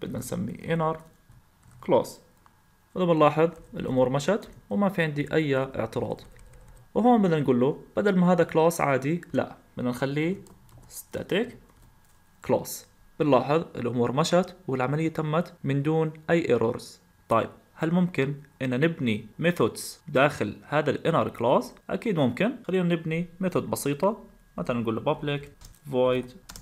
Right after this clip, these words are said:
مثلًا print. هاي الفانكشن كل وظيفتها أنها تطبع مسج معين، خلينا نقول له مثلًا as out مثلًا x equal وفاريبل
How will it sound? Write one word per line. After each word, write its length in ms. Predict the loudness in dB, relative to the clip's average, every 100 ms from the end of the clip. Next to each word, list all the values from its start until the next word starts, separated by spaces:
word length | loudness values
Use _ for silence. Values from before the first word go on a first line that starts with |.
| -8
مثلًا 360 | -6 -6 -8 -8 -2
print. 280 | 0 0 -4 -20 -20 -20 _ -20 -20 -16 -6
هاي 80 | -4
الفانكشن 440 | 0 -2 -2 -6
كل 160 | -4 -4
وظيفتها 600 | -2 -4 -6 -2 -2 -2 -6
أنها 120 | -4 -2
تطبع 460 | -2 2 2 2 -6 -6
مسج 360 | -4 -2 -2
معين، 440 | 0 -2 0 -2 -4 -6
خلينا 160 | -8 -4
نقول 120 | -4
له 60 | -4
مثلًا 360 | -6 -8 -10
as 140 | -10 -2
out 360 | 0 0 -2 -12 -20 _ -20 _ _ -8
مثلًا 500 | -6 -4 -4 -4 -8 -14 -20 -4
x 200 | -4 -4 -10 -16 _ _ -10
equal 440 | -10 0 0 0 -6 -20 _ -20 _
وفاريبل 600 | 0 4 4 4 0 -2